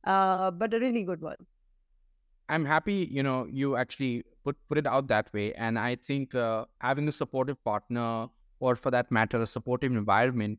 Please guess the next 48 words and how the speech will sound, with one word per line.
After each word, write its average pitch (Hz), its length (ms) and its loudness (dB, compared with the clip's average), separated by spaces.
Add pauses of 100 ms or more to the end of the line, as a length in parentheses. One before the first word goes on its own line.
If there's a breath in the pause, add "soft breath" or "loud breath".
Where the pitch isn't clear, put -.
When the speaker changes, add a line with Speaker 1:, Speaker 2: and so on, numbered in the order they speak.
Speaker 2:
eh, 107 240 -4
for 120 80 -4
people 117 240 -2
who 120 80 4
don't 117 220 0
have 131 220 0
partners, 107 360 0
I 113 100 2
think 135 140 -4
that's 131 200 -2
so 175 220 2
important, 113 600 -2 (460)
uh, 113 160 0
Speaker 1:
Yeah. 110 160 2
Speaker 2:
for 127 320 0
our, 123 300 2 (200)
for - 300 -2
our 139 180 4
personal 123 380 -2
success, - 600 -8
you 101 120 -4
know. 95 240 -4 (520)
Um, 117 540 0
what 160 220 0
I 247 80 2
wanted 202 240 0
to 214 60 0
ask 123 340 0
you 175 80 2
a - 20 -4
little 143 180 -2
bit 143 220 -4
more 110 340 -2
was 101 500 -2
that, 104 200 0 (140)
you 135 100 -4
know, 113 260 -2
today 160 200 2
our 147 140 2
t-, - 120 -8 (100)
we're 131 120 0
focusing 135 480 -4
on 127 80 0
how 139 320 -2
you 160 160 0
can 156 320 -4
overcome 139 440 -4
fear 95 300 -6